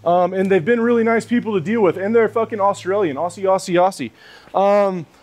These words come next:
so, guys, this is the Crossfire C F two rucksack with the C F three harness system. I hope this has been a little bit of an updated review so you guys can see me dig through this bag. Um, and hopefully I can get some more Crossfire bags in here. I got a lot of other guys with bigger ones,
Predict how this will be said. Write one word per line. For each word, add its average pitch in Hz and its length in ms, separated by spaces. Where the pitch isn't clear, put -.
so, 254 240
guys, 240 260
this 269 140
is 285 60
the 285 80
Crossfire 233 520
C 262 260
F 262 160
two 240 500
rucksack 240 600
with 214 160
the 190 100
C 254 240
F 233 160
three 240 760
harness 226 360
system. 240 600
I 185 80
hope 226 160
this 214 180
has 202 120
been 214 140
a 214 40
little 208 200
bit 208 120
of 214 100
an 202 80
updated 196 440
review 190 280
so 190 140
you 202 100
guys 196 220
can 185 120
see 208 120
me 190 140
dig 185 160
through 185 160
this 170 160
bag. 175 420
Um, 175 600
and 180 100
hopefully 240 320
I 247 80
can 202 80
get 214 100
some 214 100
more 208 100
Crossfire 196 480
bags 165 260
in 147 60
here. 170 200
I 160 60
got 185 140
a - 20
lot 175 120
of 170 60
other 170 60
guys 156 240
with 139 100
bigger 160 200
ones, 156 340